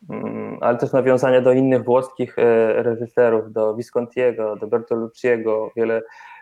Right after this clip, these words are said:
nawiązań do, do historii w ogóle kina w tym filmie odnajdziemy. A to jest osiemdziesiąty trzeci rok, włoska prowincja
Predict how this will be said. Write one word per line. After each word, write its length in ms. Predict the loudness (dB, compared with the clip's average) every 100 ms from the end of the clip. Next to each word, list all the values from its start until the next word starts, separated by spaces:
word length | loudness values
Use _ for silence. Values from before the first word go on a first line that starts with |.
| _
nawiązań 520 | -2 2 2 0 -2
do, 380 | 2 2 2 -2
do 60 | -6
historii 400 | -6 -4 -4 -4
w 60 | -6
ogóle 180 | -8
kina 260 | -8 -4 -4
w 60 | -6
tym 100 | -10
filmie 240 | -6 -4
odnajdziemy. 420 | -4 -8 -4 -2
A 60 | -2
to 80 | -2
jest 100 | -4
osiemdziesiąty 640 | -4 -4 -2 0 -2 -4
trzeci 320 | -4 -4 2
rok, 320 | 2 2 -2 -14 -20 -20 -2
włoska 360 | 0 0 -4
prowincja 680 | -2 -2 -2 -8 -6 -4 -4